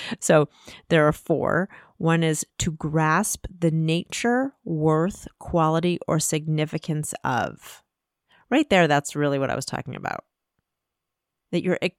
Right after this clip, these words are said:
you're acknowledging the worth of the offering that someone gave you. Right there, I love that.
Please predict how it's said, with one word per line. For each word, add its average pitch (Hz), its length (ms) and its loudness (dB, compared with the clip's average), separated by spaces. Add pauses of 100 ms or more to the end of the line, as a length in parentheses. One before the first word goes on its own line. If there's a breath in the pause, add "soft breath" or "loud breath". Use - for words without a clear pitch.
you're 180 360 -2
acknowledging 190 1040 -2 (400)
the 165 320 -4
worth 160 760 -2 (1500)
of 151 280 0
the 156 120 2
offering 143 400 -2
that 135 160 -8
someone 131 240 -8
gave - 240 -8
you. - 180 -12 (2250)
Right 175 180 0
there, 151 120 0
I 131 60 -2
love 127 220 -4
that. - 220 -6